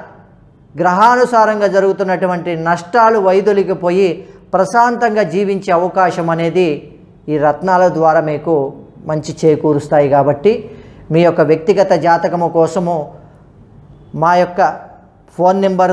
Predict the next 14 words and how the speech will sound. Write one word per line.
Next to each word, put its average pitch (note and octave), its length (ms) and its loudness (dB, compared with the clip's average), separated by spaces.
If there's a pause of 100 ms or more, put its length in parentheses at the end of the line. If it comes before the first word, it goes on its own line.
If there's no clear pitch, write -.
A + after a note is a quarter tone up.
(100)
ద్వారా E3+ 340 2
మీరు D#3+ 180 -4
ఎక్కడున్నా, F3 400 -2 (140)
ఏ - 20 4 (100)
ప్రదేశం E3 520 -2
నుంచి D#3+ 260 -8
అయినా D#3 160 -2 (140)
కూడా E3 140 4 (100)
ఆన్లైన్ D#3+ 360 -6
ద్వారా D3+ 300 2
మీరు D3+ 200 0 (500)
ఫోన్ E3+ 280 2
ద్వారా E3 320 2
వివరంగా E3+ 420 0